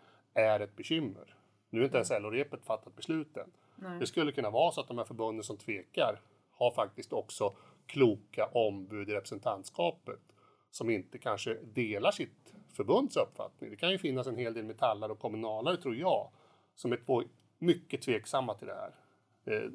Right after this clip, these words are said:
Speaker 1: så det får man ju se. Så att det, det är inte förlorat än, det har inte hänt än, men det var ju ett negativt beslut, det som hände i förrgår, givetvis.
Speaker 2: Ja, du har en poäng där. Det är klart att man hör kritik även inom I F Metall och, och Kommunal ju, alltså ner på medlemsnivå ju. Så
Speaker 1: Mm.
Speaker 2: att, eh,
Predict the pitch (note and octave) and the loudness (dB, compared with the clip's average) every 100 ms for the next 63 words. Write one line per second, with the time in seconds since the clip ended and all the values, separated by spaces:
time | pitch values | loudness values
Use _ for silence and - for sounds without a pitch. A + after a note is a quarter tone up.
0 | - - C#3+ D3+ G#3 G3 D3+ - F#3 G#2 | -8 -6 -2 -2 0 0 0 -2 -4 -6
1 | - - - D#3+ C#3 C#3 E3 G3 F3 F3+ | -4 -4 -2 -2 -2 -2 -2 0 2 4
2 | E3+ E3 C#3 C#3 C#3+ - - _ _ B2+ | 2 2 0 0 -4 -14 -20 _ _ 2
3 | B2 A#2+ B2+ B2+ - A2+ A#2 B2 B2 B2 | 2 0 0 -2 -2 -2 0 -4 -4 -2
4 | A#2+ A#2+ A#2 - - _ _ C#3 D3 C#3 | -2 -2 -4 -8 -20 _ _ 0 2 0
5 | - A2 - - B2+ G#2+ G#2 G#2+ G#2+ A2+ | 0 -4 -6 -12 -8 -8 -6 -8 -6 -8
6 | G#2 G#2 D3+ C#3+ G#2+ - - - A2 F#2 | -8 -6 -2 0 -2 -8 -18 -6 -6 -6
7 | - A#2 - - - _ - F#3+ G#3 G3+ | -10 -12 -14 -16 -20 _ -14 -4 2 2
8 | G3+ G3+ B3 F#3+ E3+ E3 G3 G#3+ G3 F#3+ | 2 2 0 0 -2 -4 -4 -8 -8 -10
9 | F3+ F#3 E3 E3+ E3 E3 E3+ E3+ E3 E3 | -10 -8 -8 -10 -12 -12 -6 -4 -4 -4
10 | E3 D#3+ D#3+ D#3 D#3+ E3 F3+ E3+ F3+ F3 | -8 -8 -8 -8 -10 -8 -4 -4 -4 -6
11 | E3+ E3+ F3 E3 D3+ D#3+ F#3+ F3 D#3 D#3+ | -6 -8 -8 -8 -8 -8 -8 -8 -8 -8
12 | E3+ E3+ D#3+ E3 E3+ E3+ D#3+ D#3 F3 E3 | -10 -14 -16 -16 -14 -10 -8 -8 -6 -6
13 | D#3 D#3 D#3 D#3 E3 F#3+ - - G#2+ F3+ | -6 -12 -10 -8 -6 -6 -6 -8 -8 -8
14 | E3+ E3+ | -10 -12